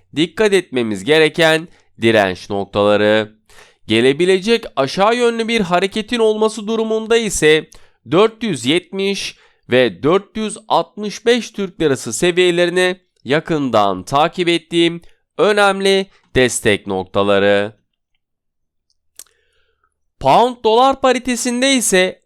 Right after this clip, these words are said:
aşılama programının iyi yönetilmesiyle kısıtlamalar kademeli olarak azaltılmaya başlanırken geçtiğimiz hafta açıklanan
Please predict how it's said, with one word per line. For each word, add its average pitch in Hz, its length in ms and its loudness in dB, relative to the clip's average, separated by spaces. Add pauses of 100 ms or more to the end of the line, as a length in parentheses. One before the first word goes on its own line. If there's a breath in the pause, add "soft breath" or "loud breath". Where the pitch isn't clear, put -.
aşılama 190 560 0
programının 190 800 0
iyi 233 280 -2
yönetilmesiyle 220 1120 0 (280 soft breath)
kısıtlamalar 240 880 0
kademeli 147 500 0
olarak 185 480 2
azaltılmaya 175 840 0
başlanırken 147 840 0 (480 soft breath)
geçtiğimiz 190 560 -2
hafta 247 340 2
açıklanan 139 720 0